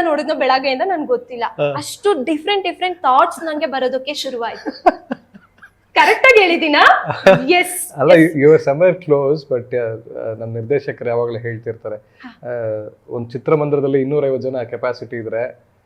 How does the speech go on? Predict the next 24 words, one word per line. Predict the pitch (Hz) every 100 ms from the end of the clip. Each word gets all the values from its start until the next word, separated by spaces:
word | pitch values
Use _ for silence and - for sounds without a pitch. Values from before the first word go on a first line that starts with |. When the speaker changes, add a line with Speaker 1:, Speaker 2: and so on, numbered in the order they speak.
| _ -
Speaker 2:
ಇನ್ನೂರೈವತ್ತು | 135 160 175 170 151 151 151 139
ರೀತಿಯ | 131 143 147
ಪರ್ಸ್ಪೆಕ್ಟಿವ್ | 139 - 120 - 175 170 160
ತಗೊಂಡ್ | 151 131 120
ಹೋಗ್ತಾರೆ | 117 117 107
ಮನೆಗೆ | 104 107 104
ಅಂತ. | 101 -
Speaker 1:
ಹೌದು, | 269 226 208
Speaker 2:
So, | _ - 120
Speaker 1:
ಖಂಡಿತ. | 113 208 - - 113 -
Speaker 2:
ಪ್ರತಿಯೊಬ್ಬ | 135 - 175
ವ್ಯಕ್ತಿ | 160 143 - 190
ಒಳಗಿರುವಂತಹ | 165 156 143 143 135 131 135
ಕಥೆ | 117 110 110
ಇದು. | 85 _ _ _ _ 247
Speaker 1:
ಹ್ಮ್. | 233
Speaker 2:
That | 220 135
is | 113
green | 117 127
for | 117 104
you. | 95
Speaker 1:
Yeah. | _ _ 233 220 _ _ -
Speaker 2:
ಅದಕ್ಕೆ | 123 156 160 170 180 175 - 117
ಆದಷ್ಟು | 139 160 - 180 175 147